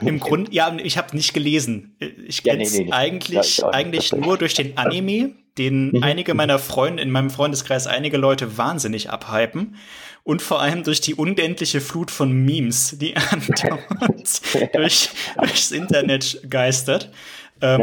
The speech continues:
Speaker 2: Ja.
Speaker 1: und auch dadurch, dass ich, weiß nicht, viele Freunde, also in diesem Freundeskreis wird das auch einfach ohne Ende zitiert. Also
Speaker 2: Ja,
Speaker 1: einfach
Speaker 2: ja.
Speaker 1: wahnsinnig viele Zitate aus JoJo's Bizarre Adventure.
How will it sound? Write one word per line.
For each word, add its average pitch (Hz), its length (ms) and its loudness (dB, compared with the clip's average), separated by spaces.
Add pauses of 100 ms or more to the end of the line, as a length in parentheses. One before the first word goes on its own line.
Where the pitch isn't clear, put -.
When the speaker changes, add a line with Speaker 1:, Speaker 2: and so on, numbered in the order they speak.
(140)
Speaker 2:
Ja. 131 60 -6
Speaker 1:
und 143 200 2
auch 156 140 0
dadurch, 151 340 2
dass - 300 -2
ich, - 280 -4 (260)
weiß 127 200 -2
nicht, 117 180 -2
viele 147 180 0
Freunde, 143 360 0
also 135 160 0 (160)
in - 140 -6
diesem 135 180 0
Freundeskreis 139 520 0
wird 143 100 -2
das 160 100 -2
auch 120 140 0
einfach 139 340 -2
ohne 143 260 2
Ende 135 260 0
zitiert. 131 680 -2 (500)
Also 117 180 -4
Speaker 2:
Ja, 110 60 4
Speaker 1:
einfach - 320 -2
Speaker 2:
ja. 107 120 0 (160)
Speaker 1:
wahnsinnig 143 640 2
viele 143 220 2
Zitate 139 460 0
aus 123 160 -2
JoJo's 139 380 2
Bizarre 123 340 2
Adventure. 123 520 0